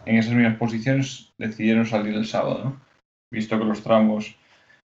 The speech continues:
muchas zonas eran muy estrechos y sucios, se iban a ensuciar a pesar de haber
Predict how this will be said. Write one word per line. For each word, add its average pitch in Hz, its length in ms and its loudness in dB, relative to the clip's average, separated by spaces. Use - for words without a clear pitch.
muchas 110 340 0
zonas 110 360 2
eran 107 540 0
muy 107 160 6
estrechos 135 640 -2
y 110 80 2
sucios, 131 500 0
se 113 100 -2
iban 113 220 4
a 117 40 4
ensuciar 110 440 2
a 110 80 2
pesar 117 300 -2
de 120 440 0
haber 120 420 0